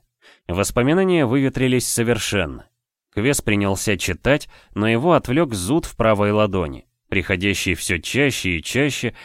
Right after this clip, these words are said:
этот зуд теперь походил на боль. Квес перевернул страницу.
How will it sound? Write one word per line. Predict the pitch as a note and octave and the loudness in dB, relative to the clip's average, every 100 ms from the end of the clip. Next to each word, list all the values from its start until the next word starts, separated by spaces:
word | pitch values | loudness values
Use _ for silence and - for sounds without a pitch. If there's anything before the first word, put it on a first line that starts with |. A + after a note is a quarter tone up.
| - - | -14 -4
этот | G2 G2+ | -2 0
зуд | F2 F3 - | 0 -2 -2
теперь | A2+ E3+ E3+ | -2 -2 0
походил | B2+ G#2+ F2+ A2 | -2 -2 0 0
на | G#2+ G#2+ | 2 0
боль. | F2 E2 B1+ - _ _ _ _ _ | -2 -4 -6 -14 _ _ _ _ _
Квес | C3 F#3 - | 0 0 2
перевернул | D#3+ C3 A#2+ A2 C#3+ | 2 4 4 4 2
страницу. | C#3 - C3 A#2+ F2+ - - | 2 0 2 2 0 -6 -14